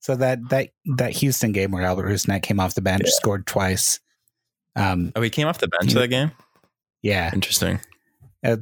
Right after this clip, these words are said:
Speaker 1: just, like, really great, great performance.
Speaker 2: Mm-hmm.
Speaker 1: Um,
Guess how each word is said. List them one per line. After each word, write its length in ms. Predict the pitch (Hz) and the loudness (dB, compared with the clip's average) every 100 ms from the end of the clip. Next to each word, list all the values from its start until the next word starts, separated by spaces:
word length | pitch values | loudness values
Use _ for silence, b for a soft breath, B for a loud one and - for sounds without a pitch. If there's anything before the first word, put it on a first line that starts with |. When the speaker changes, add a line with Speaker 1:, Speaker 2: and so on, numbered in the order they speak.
| - | -2
Speaker 1:
just, 280 | 123 - - | -2 -2 -2
like, 220 | 110 - | -4 -2
really 400 | 147 147 95 90 _ _ b b b b b b _ _ | 0 0 -2 -6 _ _ b b b b b b _ _
great, 260 | - 123 101 - | 0 0 0 -2
great 220 | 139 147 | 0 0
performance. 580 | - - 95 104 98 98 | -2 0 4 4 4 2
Speaker 2:
Mm-hmm. 960 | 101 135 - _ _ _ _ _ - | 2 -2 -10 _ _ _ _ _ -2
Speaker 1:
Um, 360 | 110 104 98 107 | 0 2 0 -2